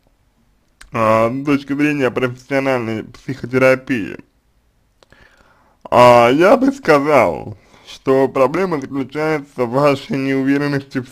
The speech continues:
себе и в отсутствии доверия к себе самому. Ну вот. То есть вы не чувствуете доверия к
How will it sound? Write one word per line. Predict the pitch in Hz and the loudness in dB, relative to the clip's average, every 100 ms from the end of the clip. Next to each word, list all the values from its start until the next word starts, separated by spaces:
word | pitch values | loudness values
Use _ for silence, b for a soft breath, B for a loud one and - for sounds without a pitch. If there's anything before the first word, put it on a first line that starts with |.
| - | -10
себе | 131 160 208 277 127 - _ _ _ _ _ _ _ _ _ _ - | -8 -6 -6 -4 -6 -8 _ _ _ _ _ _ _ _ _ _ -8
и | 131 | 0
в | 147 | 2
отсутствии | 139 - 180 180 - 156 147 | 2 0 -4 -4 -6 -4 -2
доверия | 151 156 160 135 107 104 | 2 4 4 2 0 -4
к | - | -8
себе | - 117 78 101 82 - _ _ _ _ _ _ _ _ _ _ _ _ _ _ _ _ _ _ - - - - | -8 -8 -6 -6 -8 -12 _ _ _ _ _ _ _ _ _ _ _ _ _ _ _ _ _ _ -20 -20 -10 -4
самому. | 131 127 123 98 - _ _ _ _ _ _ _ _ _ | 0 2 0 -6 -14 _ _ _ _ _ _ _ _ _
Ну | 107 113 | -16 -16
вот. | - _ _ _ _ _ _ b b b b b - | -18 _ _ _ _ _ _ b b b b b 2
То | 135 | 4
есть | 135 - - b b b | 4 0 -20 b b b
вы | 123 147 185 170 | -4 0 2 2
не | 170 160 | -2 -4
чувствуете | 196 190 - 165 143 135 135 135 | 0 0 -2 2 2 2 0 4
доверия | 135 139 160 139 117 | 6 6 4 4 4
к | 117 | 2